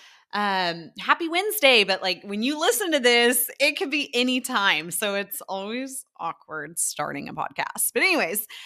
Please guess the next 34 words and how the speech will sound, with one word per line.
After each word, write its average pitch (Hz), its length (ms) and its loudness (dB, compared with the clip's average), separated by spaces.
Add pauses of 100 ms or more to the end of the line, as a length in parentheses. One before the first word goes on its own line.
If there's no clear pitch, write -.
(140)
um, 233 280 6
today, 294 420 4
let's 226 200 -2
just 277 120 -10
get - 120 -6
right 240 200 -2
to 285 140 -8
it. 202 160 0 (100)
We 302 720 -4
were 240 320 -4 (140)
in 214 400 -4 (320)
our 190 280 -4
local 185 340 -8
beauty 320 300 -4
school 240 220 -4
this 196 240 -6
week. 165 320 -12 (340)
Um, 185 240 2
at 190 80 -14
the 190 80 -16
time 220 200 -10
of 208 40 -12
this 214 180 -12
recording, 202 580 -10
it 190 80 -8
is 180 180 -8
Thursday, 196 720 -2 (100)
and 175 640 -10 (240)
Tuesday 196 800 0
we 160 180 -8
were 165 340 -10
in 151 380 -14
the 220 80 -12
school. 269 880 0